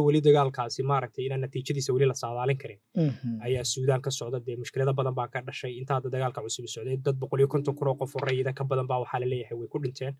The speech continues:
Speaker 2: Mhm.
Speaker 1: Marka Suudaan walaal halkaas maraysa.
Speaker 2: Waa gartay. Aan u imaano marka, ee, Ethiopia iyo, ee, waxa ka socda,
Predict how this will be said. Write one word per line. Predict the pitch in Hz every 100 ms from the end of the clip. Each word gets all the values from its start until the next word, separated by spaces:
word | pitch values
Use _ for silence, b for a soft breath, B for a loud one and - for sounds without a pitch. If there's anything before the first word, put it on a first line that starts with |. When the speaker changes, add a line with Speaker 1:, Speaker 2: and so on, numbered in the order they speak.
| _
Speaker 2:
Mhm. | 175 151 - 127 120 123 _ _
Speaker 1:
Marka | 147 135 131
Suudaan | - 139 135
walaal | 127 110
halkaas | 110 110 -
maraysa. | 107 - - _ - - -
Speaker 2:
Waa | 156
gartay. | 135 - - B B B B
Aan | - 175
u | 214
imaano | 180 175 170
marka, | 160 160 - -
ee, | 147 -
Ethiopia | - 185 156 156 160 - _ _ -
iyo, | 147 143 139 127 123 123 -
ee, | 135
waxa | 127 160 -
ka | -
socda, | - 143 123